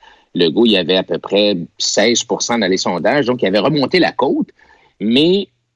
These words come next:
quand est arrivé Legault, avec la promesse de s'occuper de la dette et de libérer les cautions de leur cautionnement,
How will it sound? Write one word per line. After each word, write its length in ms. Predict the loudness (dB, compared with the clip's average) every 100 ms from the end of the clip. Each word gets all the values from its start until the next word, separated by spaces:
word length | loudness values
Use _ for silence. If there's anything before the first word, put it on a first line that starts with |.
| -6
quand 180 | -2 -2
est 140 | 0
arrivé 680 | 0 -2 -4 0 2 4 2 -2 -8
Legault, 720 | -4 -4 -2 0 0 -2 -8
avec 320 | -6 -4 -2 -2
la 100 | -4
promesse 680 | -2 -2 0 -2 -2 -10 _ _ -18
de 600 | -4 0 2 0 -2 -4 -10 -12
s'occuper 480 | -4 -4 -4 -2 0
de 60 |
la 120 | 0
dette 300 | -2 -2 -2 _ _ _ -2
et 140 | -2
de 120 | 0
libérer 680 | 0 2 2 4 2 2 2
les 180 | 2 0
cautions 580 | -4 -6 -4 -4 -4 -4
de 100 | -4
leur 180 | -4 -4
cautionnement, 640 | -6 -4 -4 -6 -8 -8